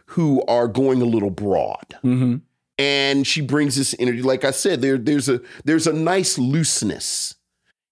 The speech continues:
Speaker 1: in her performance
Speaker 2: Okay.
Speaker 1: that I thought really worked. This crew, the, the, the crew, the conceit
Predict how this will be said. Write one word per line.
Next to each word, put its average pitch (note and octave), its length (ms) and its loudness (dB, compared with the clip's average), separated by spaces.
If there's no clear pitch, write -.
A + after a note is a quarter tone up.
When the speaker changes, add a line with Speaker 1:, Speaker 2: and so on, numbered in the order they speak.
Speaker 1:
in D3+ 220 4
her A#2+ 220 2
performance - 800 -4
Speaker 2:
Okay. B2+ 280 0
Speaker 1:
that C#3+ 180 4
I C3+ 100 2
thought A#2 420 0
really G#2 300 0
worked. - 540 -8
This C#3 260 0
crew, B3 640 0
the, C3 160 0
the, B2 180 2
the A2+ 160 -2
crew, F#3 420 0
the D3 120 -2
conceit C#3 560 -2